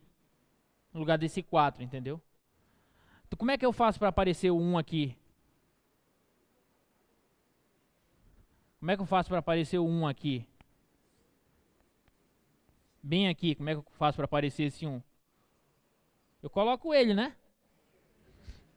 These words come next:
Coloco um. Vai ficar um mais alguma coisa aqui,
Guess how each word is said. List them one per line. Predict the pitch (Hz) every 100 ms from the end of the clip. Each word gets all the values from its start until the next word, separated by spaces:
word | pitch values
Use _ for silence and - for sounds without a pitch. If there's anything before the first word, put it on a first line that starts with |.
| _ _ _ - _
Coloco | 233 240 226 311
um. | 311 226 180 _ _ _ _ -
Vai | 156
ficar | - 170
um | 165 202
mais | 226 175 165 175 240 320 - - - _ _ -
alguma | 170 185 180 175
coisa | 156 156 151 165
aqui, | - 277